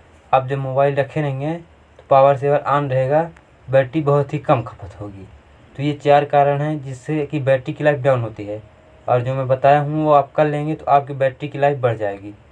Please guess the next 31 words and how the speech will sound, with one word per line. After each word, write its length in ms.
और 180
बाकी 420
एक 200
और 220
कारण 240
है 120
तो 160
उसको 500
मैंने 440
अगले 260
वीडियो 260
में 120
बताया 280
है, 220
तो 380
यहाँ 240
I 180
button 260
पे 80
link 220
मिल 200
जाएगा 320
या 80
फिर 160
video 280
के 100
नीचे 200
description 500
में 140
link 160
है, 200